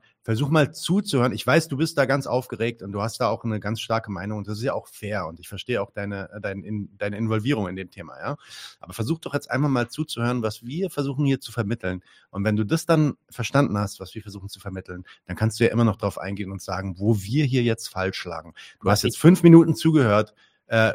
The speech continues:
Speaker 1: beziehungsweise Kommentaren zu fünf Minuten Video von uns jetzt zugehört und hast schon in der, in den ersten zehn Sekunden losgeballert mit irgendwelchen Büchern, die wir lesen sollen.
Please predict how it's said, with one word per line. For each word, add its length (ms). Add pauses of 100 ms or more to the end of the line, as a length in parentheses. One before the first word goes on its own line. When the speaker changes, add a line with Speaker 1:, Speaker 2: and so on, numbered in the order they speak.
Speaker 1:
beziehungsweise 460
Kommentaren 480
zu 100
fünf 220
Minuten 280
Video 220
von 180
uns 220
jetzt 300
zugehört 440 (300)
und 280
hast 220
schon 280
in 100
der, 340
in 60
den 120
ersten 280
zehn 140
Sekunden 320
losgeballert 640
mit 140
irgendwelchen 400
Büchern, 280
die 120
wir 60
lesen 260
sollen. 240